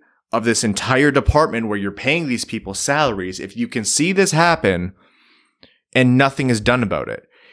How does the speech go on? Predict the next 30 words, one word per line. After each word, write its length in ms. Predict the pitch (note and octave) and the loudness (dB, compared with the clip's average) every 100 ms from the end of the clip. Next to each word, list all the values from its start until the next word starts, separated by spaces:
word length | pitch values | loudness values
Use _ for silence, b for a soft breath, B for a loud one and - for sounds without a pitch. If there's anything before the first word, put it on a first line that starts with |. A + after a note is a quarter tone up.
| b | b
You're 140 | D3 | 0
talking 460 | D3+ D#3 F#3 F#3+ E3+ | 2 4 2 2 0
about 360 | A#2+ A#2+ A#2+ A#2 | 4 4 4 2
a 80 | |
player 420 | A#2+ - C3 C3+ C#3 | 0 2 4 4 2
with 140 | C3 | 0
a 60 | A2+ | -4
two-handed 600 | - D#3+ E3+ D#3 D3 C#3+ | 0 2 2 2 0 -2
cross 340 | - A#2 A#2 | 2 2 4
check 420 | - A#2 A2+ - | 2 2 0 -4
to 120 | - A2+ | -4 -2
another 320 | G#2 B2 D#3 | 2 2 2
player 320 | D#3 A#2+ A#2 | 2 4 4
in 80 | G#2+ | 2
a 60 | |
vulnerable 400 | F#2 G#2+ C3 C3+ | 2 2 2 0
position 440 | C3 A#2 G#2 A2+ G#2+ | -2 -2 -2 0 -2
in 160 | G#2+ | 0
one 120 | G#2+ A2 | 2 2
of 60 | |
the 140 | G#2 G2 | 0 -4
worst 680 | F#2+ A2+ C#3 C#3+ - - - b b b b | 0 4 6 4 2 -2 -14 b b b b
places 420 | - D3 C3+ C3 | 0 2 2 0
to 80 | - | -2
do 240 | G#2 C#3 C3 | 0 2 4
it. 160 | - | 4
Your 140 | C3 D3 | 2 4
neck 280 | D#3 E3+ | 4 2
is 120 | E3+ D#3+ | 2 2
unprotected. 720 | D#3 D3 C3+ C#3 - E2 | 0 -2 0 -2 -2 -8